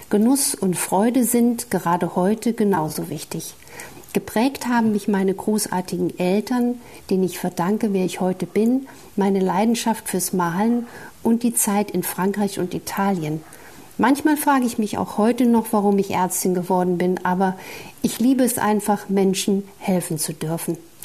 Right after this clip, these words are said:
Zu Weihnachten wünsche ich uns allen Gesundheit und bald wieder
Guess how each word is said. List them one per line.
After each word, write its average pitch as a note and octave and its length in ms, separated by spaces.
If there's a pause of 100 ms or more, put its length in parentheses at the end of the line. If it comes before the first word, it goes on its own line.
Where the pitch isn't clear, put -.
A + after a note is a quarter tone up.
(300)
Zu F#3+ 220
Weihnachten C#4 600
wünsche A#3+ 300
ich G3+ 220
uns F3+ 160
allen F3 280
Gesundheit G#3+ 680
und E3+ 260
bald C4 420
wieder G3 380